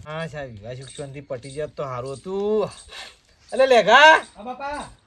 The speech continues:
Speaker 1: પાણી તો લાવો લે, અમે હેતરમાં નહીં આયા, હું કરો છો?
Speaker 2: લ્યો.
Speaker 1: જઈને આયા કે તે?
Speaker 2: હો, જઈને આયા મેં.
Speaker 1: બધું નક્કી?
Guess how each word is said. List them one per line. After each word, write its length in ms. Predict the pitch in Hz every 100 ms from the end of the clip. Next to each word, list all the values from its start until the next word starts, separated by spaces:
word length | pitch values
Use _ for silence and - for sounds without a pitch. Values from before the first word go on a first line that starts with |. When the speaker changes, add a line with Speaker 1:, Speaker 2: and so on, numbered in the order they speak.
| 175
Speaker 1:
પાણી 280 | 185 202
તો 80 | 214
લાવો 240 | 214 208 233
લે, 80 | 262
અમે 180 | 247 226
હેતરમાં 380 | 208 190 214 220
નહીં 120 | 226
આયા, 220 | 220 220 185
હું 120 | 254
કરો 260 | - 202 190
છો? 140 | 196 190 - - 151
Speaker 2:
લ્યો. 200 | 170 175 - _ _ _ _ - - -
Speaker 1:
જઈને 260 | 170 247
આયા 140 | 277 285
કે 60 |
તે? 140 | 285 302 - - - - -
Speaker 2:
હો, 260 | 185 226
જઈને 260 | 180 170 175
આયા 140 | 170
મેં. 140 | 156 147
Speaker 1:
બધું 300 | 190 - 277
નક્કી? 380 | 269 - 330